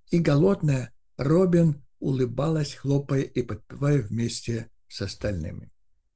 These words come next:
Итак, дорогие мои, это была двадцать седьмая глава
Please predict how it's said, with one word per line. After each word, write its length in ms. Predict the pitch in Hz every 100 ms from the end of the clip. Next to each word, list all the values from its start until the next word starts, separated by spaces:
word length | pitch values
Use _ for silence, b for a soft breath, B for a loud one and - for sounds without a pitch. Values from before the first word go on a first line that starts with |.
| _ _ _ - _ - _ _ _ _ _ _ _ _ _ _ _ _ _ _ _ _ _ -
Итак, 520 | 156 180 143 - - _ _ _ _ _ _
дорогие 420 | - 123 123 123 120
мои, 360 | 117 110 95 - - _ _ _ _ _ _ _ -
это 420 | 123 135 170 175
была 320 | 175 160 151
двадцать 880 | 147 120 127 147 175 - 175 175 - -
седьмая 760 | - - 190 131 147 143 131
глава 600 | 123 127 131 127 120 117